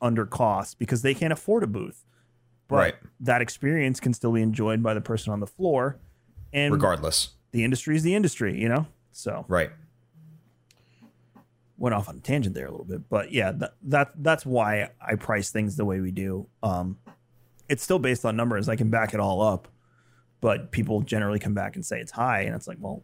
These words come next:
Speaker 1: we're live on Facebook too for most of the shows. I can't, I can't help you there," you know?
Speaker 2: Right.
Speaker 1: I'm not gonna, I'm not gonna switch my programming just to, to get a, a couple thousand dollar sponsorship for the month. So,
Speaker 2: Right.
Speaker 1: uh, it's, it's interesting,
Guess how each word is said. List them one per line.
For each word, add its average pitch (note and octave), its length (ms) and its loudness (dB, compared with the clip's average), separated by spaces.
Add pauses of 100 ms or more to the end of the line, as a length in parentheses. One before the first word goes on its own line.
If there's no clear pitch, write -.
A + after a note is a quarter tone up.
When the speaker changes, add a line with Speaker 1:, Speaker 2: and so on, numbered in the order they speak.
(100)
Speaker 1:
we're A2 120 0
live A2 220 2
on A#2 100 0
Facebook A2 340 -2
too A#2+ 360 0
for - 120 -4
most A2 180 -2
of - 60 -12
the A2 60 -2
shows. A2 300 0
I G#2 80 -2
can't, - 240 -10
I A2 60 -2
can't A2+ 180 0
help G2+ 180 0
you F#2 80 -6
there," E2 200 -10 (380)
you A#2 120 0
know? A2+ 160 2 (640)
Speaker 2:
Right. F#2+ 320 2 (240)
Speaker 1:
I'm A2 100 0
not B2 160 2
gonna, C#3+ 160 0
I'm C#3+ 120 2
not D3+ 120 4
gonna D3 120 4
switch C#3 340 -2
my B2+ 100 0
programming G#2+ 680 0
just A#2+ 280 -2
to, G#2 320 0
to - 80 -8
get A2 160 2
a, G#2 220 0 (560)
a - 40 -6
couple B2 220 0
thousand A2 320 0
dollar G#2 240 2
sponsorship G#2 500 -4
for - 60 -6
the G2+ 80 0
month. G2 380 -2 (560)
So, F#2+ 280 -4
Speaker 2:
Right. F2+ 320 2 (400)
Speaker 1:
uh, F2 340 -4 (840)
it's, - 320 -10
it's C3+ 160 -2 (260)
interesting, B2+ 720 0